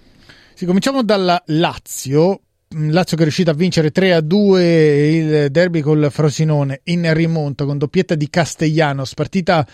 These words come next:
molto complicata, resa ancora più difficile da una settimana turbolenta nella quale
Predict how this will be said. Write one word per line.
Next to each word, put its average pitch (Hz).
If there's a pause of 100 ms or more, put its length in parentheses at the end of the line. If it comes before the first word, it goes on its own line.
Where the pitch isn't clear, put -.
(280)
molto 185
complicata, 143
resa 143
ancora 170
più 160
difficile 156
da 151
una 156
settimana 160
turbolenta 165
nella 131
quale 147